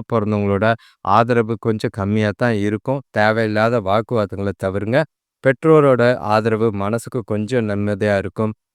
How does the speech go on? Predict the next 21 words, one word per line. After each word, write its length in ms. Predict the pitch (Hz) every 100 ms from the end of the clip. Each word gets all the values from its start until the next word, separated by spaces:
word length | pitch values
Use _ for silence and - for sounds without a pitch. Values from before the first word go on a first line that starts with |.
| -
நண்பர்களை 560 | 120 139 165 156 139 120
சந்திக்கிறது 640 | 113 107 107 113 98 107 104
நாளை 380 | 101 101 113 104
உங்-, 200 | 101 -
உங்களுக்கு 540 | 120 101 98 98 - 143
கொஞ்சம் 420 | - 117 110 120
ஆறுதலை 420 | 98 104 107 104 95
ஏற்படுத்த 520 | 90 - 90 - 92 -
கொடுக்குற 420 | 98 92 98 92
மாதிரி 360 | 90 104 110 101
இருக்கு. 320 | 90 - 151 175 _ _ _ -
பண 200 | 127 151
விஷயத்துல 480 | 131 135 107 110 110
ரொம்பவே 380 | 98 98 101 113
கவனம். 420 | 98 95 104 131
எதிர்பாராத 800 | 110 107 104 - 110 104 101 104
வீண் 300 | 104 104 117
செலவுகள் 520 | - 95 95 110 113 98
ஏற்பட 340 | 90 - 110 143
வாய்ப்புகள் 500 | 92 87 - 95 90
இருக்கு. 320 | 85 -